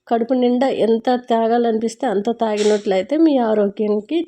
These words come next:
చాలా మంచిది. అంతేకాదండి, ఆ, ఇంకా ఇడ్లీ, దోశలు ఇలాంటివి ఇంకా అవసరం ఉండదు. ఇవి ఉడికించేటప్పుడు మాత్రం కాస్త ఎక్కువ టైమ్ అయితే ఓ పది ఇరవై నిమిషాల వరకు ఉడికించుకోవాలి.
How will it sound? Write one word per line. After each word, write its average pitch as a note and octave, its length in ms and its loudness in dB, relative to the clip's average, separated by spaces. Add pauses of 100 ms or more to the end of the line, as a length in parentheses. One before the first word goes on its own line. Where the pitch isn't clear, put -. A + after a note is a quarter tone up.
చాలా A3 200 0
మంచిది. A3+ 400 -2
అంతేకాదండి, B3+ 840 2
ఆ, G#3 320 2
ఇంకా A#3+ 340 -2
ఇడ్లీ, A#3 420 0
దోశలు A3+ 480 2
ఇలాంటివి A3+ 560 2
ఇంకా A3 340 0
అవసరం A3 360 -2
ఉండదు. A3 400 2 (920)
ఇవి C#4 240 0
ఉడికించేటప్పుడు C4 960 2
మాత్రం A#3+ 500 2
కాస్త C4+ 380 -4
ఎక్కువ A#3 280 0
టైమ్ B3 300 0
అయితే B3+ 340 0
ఓ B3 160 -2
పది A3+ 280 0
ఇరవై A3 300 4
నిమిషాల A3 360 0
వరకు G#3+ 260 -2
ఉడికించుకోవాలి. G#3+ 720 -2